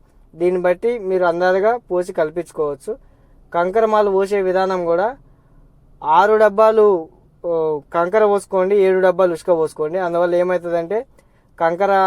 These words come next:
అనేది కొంచెం తక్కువ ఉంటే బాక్సులు అనేవి నీట్గా వస్తాయి. ఇంజనీర్లు సార్లు అయితే చెప్తారు, ఆ, సరిసమం ఉండాలని చెప్పని. సరిసమం ఉన్నప్పుడు ఏమవుతుందంటే కంకర అనేది కొన్ని చోట్ల స్టోన్ పెద్దగా వస్తుంది. స్టోన్ పెద్దగా వచ్చినప్పుడు మాత్రం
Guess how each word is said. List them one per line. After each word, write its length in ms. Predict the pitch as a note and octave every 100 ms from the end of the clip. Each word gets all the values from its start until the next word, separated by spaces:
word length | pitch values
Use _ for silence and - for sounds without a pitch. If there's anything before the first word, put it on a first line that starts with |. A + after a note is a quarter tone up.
| F#3+ F#3
అనేది 280 | F3+ F3+ F#3
కొంచెం 320 | F#3+ F#3 F3 E3
తక్కువ 260 | D#3+ F#3
ఉంటే 280 | F3+ F3+ A3+
బాక్సులు 460 | F#3 E3 E3 E3+ F#3
అనేవి 160 | F#3
నీట్గా 260 | E3+ E3+ E3+
వస్తాయి. 400 | D3+ - D#3 G#3+ - _ _ -
ఇంజనీర్లు 680 | E3+ G3+ A3 A3 G#3+ G#3+
సార్లు 380 | G3+ F#3+ F#3 G3+
అయితే 260 | G3+ G3 G#3+ F#3+
చెప్తారు, 460 | F3 G3+ F3+ G3 - - - - -
ఆ, 280 | F3 F3 F3 D3+ - - -
సరిసమం 520 | F#3 F#3+ A3 G#3+ G3+
ఉండాలని 420 | F#3+ F#3 F3+ E3
చెప్పని. 320 | D3+ D#3+ D#3
సరిసమం 520 | F3 F3+ F#3 G#3+ G3+
ఉన్నప్పుడు 320 | G3+ G3 F#3+ F#3
ఏమవుతుందంటే 540 | F3+ F3+ E3+ E3+ F3+
కంకర 360 | F#3+ E3+ E3+ G3
అనేది 340 | F#3+ F#3 G#3 B3+ - - -
కొన్ని 180 | F3+ F3+ F3
చోట్ల 240 | F#3+ G3
స్టోన్ 320 | G#3+ - G3+ F#3+
పెద్దగా 240 | F3+ F3
వస్తుంది. 320 | F#3+ F3 D#3 C#3+
స్టోన్ 300 | - G3 G3
పెద్దగా 300 | F3+ E3+ G3+
వచ్చినప్పుడు 400 | G3 F3+ F3 F3
మాత్రం 380 | E3 D#3 F#3 A3+